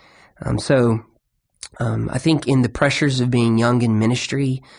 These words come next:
you know, of graduate school, of being a young father, being a young pastor, trying to learn how to do this work that I'd been called to do,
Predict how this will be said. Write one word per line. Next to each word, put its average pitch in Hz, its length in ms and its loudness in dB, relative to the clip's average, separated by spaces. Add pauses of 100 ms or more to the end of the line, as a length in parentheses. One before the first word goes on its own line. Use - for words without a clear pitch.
(320)
you 131 80 -8
know, 110 80 -2
of 101 100 -8
graduate 123 420 0
school, 131 460 0
of 117 160 -2
being 117 220 0
a 107 40 0
young 107 320 0
father, 131 840 -4 (360)
being 120 280 2
a 107 100 0
young 107 240 0
pastor, 131 640 -4
trying 123 320 -2
to 117 100 -6
learn 113 640 -2 (380)
how 113 300 0
to 110 580 -6 (160)
do 123 260 2
this 113 240 -4
work 110 300 -4
that 110 100 -6
I'd 104 220 -4 (140)
been 110 160 -2
called 117 400 -2
to - 80 -6
do, 110 400 0